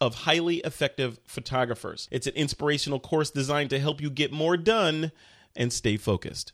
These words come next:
So head over to the brand new twip school now at school dot this week in photo dot com. That's school dot this week in photo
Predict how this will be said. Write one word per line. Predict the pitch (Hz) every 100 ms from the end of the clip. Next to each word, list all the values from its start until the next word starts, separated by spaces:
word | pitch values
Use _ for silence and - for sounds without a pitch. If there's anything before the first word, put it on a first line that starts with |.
| -
So | - 196 185
head | 156 165
over | 185 180
to | 185
the |
brand | 165 175 175
new | 175
twip | - 190
school | - 190 190
now | 180 208 190 185 196
at | 151 147
school | - - 190 185 202 - -
dot | 151 131 135
this | 160 -
week | 165 160 156
in | 151
photo | 139 170 156 151
dot | 143 131 117
com. | 190 208 135 127 190 - - -
That's | 131 131 -
school | - 247 254 123 101 143 - _ -
dot | 135 127 127
this | 147 -
week | 156 - 151
in | 156
photo | - 208 214 107 104 143